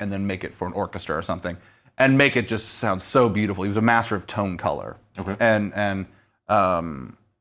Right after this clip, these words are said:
Speaker 1: experiencing music in multiple different shades and being able to, like, tune in to different elements.
Speaker 2: Very cool.
Speaker 1: And so I think that Ravel actually sort of fits for this. I, I feel like if Ravel was alive today and lived in Indianapolis, that probably he would like this bar quite a bit,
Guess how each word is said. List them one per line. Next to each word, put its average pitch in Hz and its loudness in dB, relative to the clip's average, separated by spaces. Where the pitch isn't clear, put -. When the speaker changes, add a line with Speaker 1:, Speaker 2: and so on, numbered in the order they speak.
Speaker 1:
experiencing 113 2
music 101 -6
in 101 -4
multiple 110 0
different 90 -8
shades 60 -8
and 95 -8
being 98 -6
able 92 -8
to, - -16
like, 85 -10
tune 110 -4
in 95 -6
to 87 -12
different 85 -8
elements. 82 -8
Speaker 2:
Very 85 -4
cool. 87 -2
Speaker 1:
And 147 2
so 170 8
I 143 6
think 185 0
that 170 -2
Ravel 151 6
actually 135 0
sort 120 -2
of - -8
fits - -2
for - -12
this. 92 -8
I, - -6
I 127 4
feel 139 2
like 135 4
if 127 0
Ravel 117 4
was 117 0
alive 110 2
today 110 -2
and 107 -4
lived 98 -6
in 101 -6
Indianapolis, 98 -6
that 90 -12
probably 101 -6
he 101 -6
would 87 -6
like 87 -6
this - -16
bar 80 -8
quite - -10
a - -14
bit, - -12